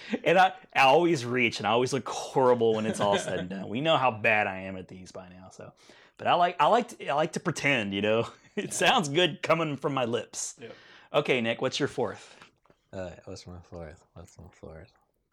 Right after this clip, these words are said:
Speaker 2: I say, well, we'll, everything else I have is all Nintendo things, really.
Speaker 1: Mm-hmm.
Speaker 2: Um,
Speaker 1: That's fine.
Speaker 2: well,
Speaker 3: Go for it.
Speaker 2: aside from
Speaker 1: I
Speaker 2: what
Speaker 1: mean, Nintendo is what I care about, but,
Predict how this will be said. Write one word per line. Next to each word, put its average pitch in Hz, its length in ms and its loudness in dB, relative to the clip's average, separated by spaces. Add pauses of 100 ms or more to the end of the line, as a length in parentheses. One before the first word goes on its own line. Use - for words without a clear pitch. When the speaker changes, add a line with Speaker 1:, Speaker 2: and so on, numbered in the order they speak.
(920)
Speaker 2:
I 113 220 -10
say, 85 1000 -10 (460)
well, 107 340 -4 (300)
we'll, 113 560 -2 (1120)
everything 175 420 -2
else 143 160 -4
I 120 100 0
have 120 280 0
is 110 140 -4
all 104 160 0
Nintendo 95 500 -8
things, 90 380 -14
really. 95 360 -10 (140)
Speaker 1:
Mm-hmm. - 840 -12
Speaker 2:
Um, 90 420 -8 (720)
Speaker 1:
That's 381 160 -6
fine. - 220 -4 (220)
Speaker 2:
well, 143 220 4
Speaker 3:
Go - 40 -8
for 131 40 -6
it. 127 40 -4
Speaker 2:
aside 120 400 0
from 107 540 -6 (640)
Speaker 1:
I 175 80 4
Speaker 2:
what - 80 -2
Speaker 1:
mean, 220 120 -2
Nintendo 214 600 2
is 143 80 -6
what 160 120 -2
I 151 80 2
care 160 240 -2
about, 190 360 -6 (100)
but, 143 240 2